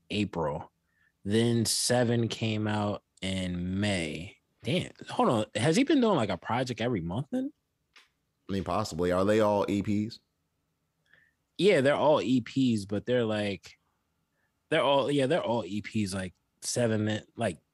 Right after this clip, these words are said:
Speaker 1: seven songs, eight songs or whatever like that. But still, to be putting out that much work in, like,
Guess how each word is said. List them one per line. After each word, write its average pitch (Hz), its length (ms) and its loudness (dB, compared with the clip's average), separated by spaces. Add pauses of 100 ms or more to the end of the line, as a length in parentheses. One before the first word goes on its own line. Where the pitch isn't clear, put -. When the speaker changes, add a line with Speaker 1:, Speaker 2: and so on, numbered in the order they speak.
(120)
Speaker 1:
seven 120 360 2
songs, 113 640 0
eight 113 240 -4
songs 101 580 -2
or 95 80 -2
whatever 92 340 -4
like 90 220 -6
that. 87 260 -6
But 90 260 -4 (1000)
still, 170 300 4
to 123 80 6
be 117 140 4
putting 180 280 2
out 90 260 -2
that 113 240 0
much 113 320 -2
work 101 280 -2 (440)
in, 104 240 -6
like, 90 320 -8